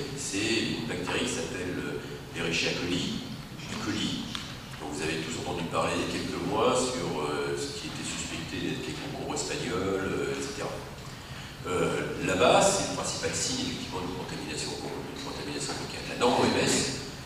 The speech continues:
est que, vous allez voir, zéro E. coli dans les cent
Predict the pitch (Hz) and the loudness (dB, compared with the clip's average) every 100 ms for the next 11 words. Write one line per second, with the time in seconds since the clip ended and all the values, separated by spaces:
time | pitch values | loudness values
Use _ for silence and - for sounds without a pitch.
0 | - - - 92 - - - - - - | -10 -6 -4 0 2 2 0 -4 -6 -6
1 | - 85 82 - - - - - - - | -4 0 4 4 4 2 0 2 4 4
2 | - - - - - - - - - 131 | 2 -2 -4 -8 -10 -10 -10 -6 -2 -2
3 | - - - - - - - - 78 80 | -2 -6 -8 -10 -12 -12 -10 -6 -2 2
4 | 82 82 - | 2 2 2